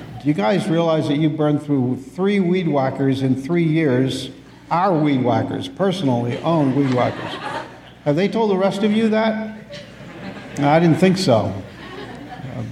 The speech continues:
but that's the case, and we've got all of our personal weed whackers under lock and key from now on. Either there's not, not gonna be any weed whacking done, or you're gonna have to bring your own weed whackers. A bit of an update on the family and,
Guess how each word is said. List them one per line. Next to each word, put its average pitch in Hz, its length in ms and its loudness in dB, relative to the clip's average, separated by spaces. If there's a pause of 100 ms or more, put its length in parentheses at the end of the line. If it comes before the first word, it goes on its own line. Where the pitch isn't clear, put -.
but 131 260 4
that's 135 340 2
the 127 80 0
case, 151 500 -2
and 127 260 2
we've 156 200 0
got 143 260 0
all 160 220 2
of 147 80 0
our 151 140 2
personal 156 440 -2
weed 156 240 0
whackers 131 460 0
under 135 360 0
lock 147 360 0
and 131 200 0
key 113 400 0 (360)
from 139 160 0
now 147 180 2
on. 139 560 -2 (220)
Either 147 240 0
there's 139 340 0
not, 143 160 -2
not 151 200 0
gonna 151 180 0
be 143 100 2
any 139 200 2
weed 156 260 0
whacking 147 480 0
done, 139 380 2
or 127 420 0
you're 127 160 -2
gonna 131 160 2
have 135 160 -2
to 135 60 0
bring 139 320 0
your 127 160 2
own 143 260 2
weed 147 140 0
whackers. - 500 -4 (2500)
A 117 100 -4
bit 147 360 2
of 180 80 6
an 170 100 6
update 170 440 2
on 143 140 0
the 131 80 0
family 165 760 0
and, 127 520 0